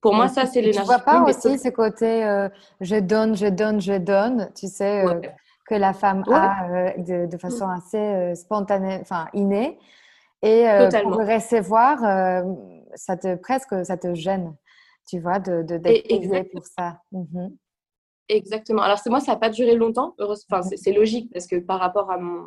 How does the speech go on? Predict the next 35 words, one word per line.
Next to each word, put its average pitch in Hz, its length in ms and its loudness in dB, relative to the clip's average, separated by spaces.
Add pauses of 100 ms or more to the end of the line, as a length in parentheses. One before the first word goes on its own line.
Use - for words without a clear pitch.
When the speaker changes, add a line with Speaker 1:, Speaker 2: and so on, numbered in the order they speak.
(140)
Speaker 1:
à 185 120 -2
mon 185 160 2
énergie, 196 340 2
c'est 220 140 2
logique 214 340 2
que 208 80 0
cette 190 180 -4
phase-là 220 300 0
pouvait 185 280 -10
pas 196 140 -6
durer 196 260 -2
longtemps 185 280 -4
chez - 300 -8
moi. 190 180 -2 (580)
Euh, 185 340 0
genre, 185 160 -2
je 208 100 -10
me 190 100 -4
serais 190 220 -4
jamais 190 280 -2
mis, 220 220 0
euh, 185 120 -2
dans 175 160 -4
des, 175 340 -8 (300)
dans 190 80 2
des 196 100 6
situations, 196 760 -2
euh, 170 140 -2
compliquées 190 460 -6
financièrement 190 720 -4
ou 190 40 -4
quoi 180 120 -6
que 175 80 -10
ce 190 100 -12
soit. 240 220 0